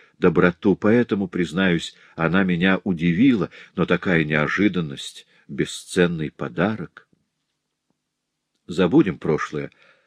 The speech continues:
сказала маркиза с доброй улыбкой. «Клеманс,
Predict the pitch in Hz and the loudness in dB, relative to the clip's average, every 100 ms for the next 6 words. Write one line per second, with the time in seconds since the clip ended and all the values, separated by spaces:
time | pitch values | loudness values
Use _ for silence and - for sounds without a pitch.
0 | _ - - 76 82 80 - - 107 90 | _ -10 -4 0 2 2 0 0 -2 0
1 | 87 - 82 71 71 - 76 69 - - | 0 2 0 2 -2 -2 -4 -4 -8 -20
2 | - _ _ _ _ - 80 78 92 78 | -20 _ _ _ _ -4 -2 0 0 0
3 | 58 - - | -6 -16 -20